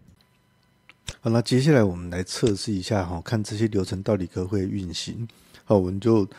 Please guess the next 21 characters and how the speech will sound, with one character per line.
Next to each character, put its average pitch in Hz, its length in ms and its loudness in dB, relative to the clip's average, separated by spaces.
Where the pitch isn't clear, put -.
每 92 180 -2
一 107 80 -2
个 110 180 2
都 104 160 2
去 104 220 0
试 98 340 -2
着 92 200 0
去， 92 580 -2
呃， 78 420 -8
输 - 200 -2
入 107 140 0
资 - 160 -4
料， 101 160 4
看 107 140 -4
它 98 160 -2
能 95 200 -4
不 107 80 0
能 90 160 -4
跑 - 180 -10
出 - 200 -6
来。 92 200 -2